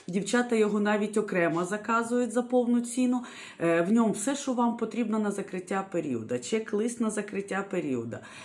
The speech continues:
е, всі документи по касі, всі документи по пальному, е, всі документи по пов'язаним особам, те, що вас бентежить. Коротше, там дуже-дуже великий такий кошик, дуже велика робота проділена. І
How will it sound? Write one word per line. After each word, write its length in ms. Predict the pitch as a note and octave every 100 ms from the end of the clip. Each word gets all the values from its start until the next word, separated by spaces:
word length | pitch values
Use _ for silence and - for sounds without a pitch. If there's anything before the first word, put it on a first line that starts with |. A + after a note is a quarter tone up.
| -
е, 220 | C#3+ D#3 D#3
всі 260 | - B3+
документи 760 | A3+ A#3 A3 A3 A#3 A#3+ A#3+ A#3
по 200 | A#3 A#3
касі, 420 | - C3+ B2 -
всі 220 | C3 -
документи 680 | G3 A3+ A3+ A3 A3+ A#3 A#3
по 140 | A3+
пальному, 640 | G#3+ A#3 G#3+ G3+ D#3 B2+ B2+ - - -
е, 200 | - D#3
всі 300 | D#3 - A#3+
документи 640 | A#3+ A3 A3 G#3+ A#3 A#3 A#3
по 140 | G#3+
пов'язаним 800 | G3+ G#3+ F#3+ G#3+ A3+ A3+ A3+ A3
особам, 600 | A3+ - G3 G#3+ B3 A#3
те, 140 | A#3
що 180 | G#3+ G#3+
вас 220 | G3 F#3
бентежить. 640 | E3 F3+ F3+ E3+ C#3 C3 B2+
Коротше, 380 | F#3+ G3+ F#3
там 200 | D#3+ D#3
дуже-дуже 600 | D#3 A3+ F#3 E3 G#3 D3+
великий 480 | D3+ D#3+ F#3+ F#3+ C#3 - - - -
такий 320 | F3 G3 F#3
кошик, 400 | - B3+ B3+ F#3+
дуже 260 | E3 G#3+ G3
велика 380 | F3+ G3+ G3
робота 340 | E3 D#3+ G#3+ G#3
проділена. 880 | - F3+ D3+ D3 C#3+ C3+ D#3 B3+ F4+ - - - -
І 300 | B3 F3+